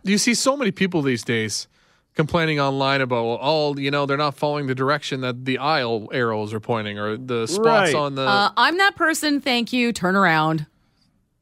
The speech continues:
Speaker 1: What, well, you're, you follow the arrows?
Speaker 3: Yeah.
Speaker 1: Good. I knew you would be. You're a rule follower. Uh, but I say dealing with these people, the people that don't follow the grocery store rules,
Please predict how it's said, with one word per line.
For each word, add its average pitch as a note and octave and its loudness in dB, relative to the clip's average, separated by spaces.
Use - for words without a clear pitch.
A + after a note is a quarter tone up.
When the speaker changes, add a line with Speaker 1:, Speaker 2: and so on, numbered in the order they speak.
Speaker 1:
What, D#3+ -2
well, C#3+ -2
you're, E3 0
you D#3 -2
follow E3 -2
the D#3+ -2
arrows? F#3+ -4
Speaker 3:
Yeah. F#4 0
Speaker 1:
Good. B2+ -2
I C#3+ 0
knew F#3+ 2
you G#3 2
would E3+ 0
be. A#2 -10
You're A#2 -2
a - 0
rule D#3+ 0
follower. G#2 -6
Uh, - -4
but E3+ 0
I F3 2
say A#3+ 0
dealing F#3 -2
with F3+ -2
these D#3+ -4
people, C#3+ -4
the D3 -2
people C#3+ -2
that A#2+ -4
don't E3+ 0
follow A#2 -2
the A2+ -4
grocery A#2 -4
store A2+ -4
rules, A2 -4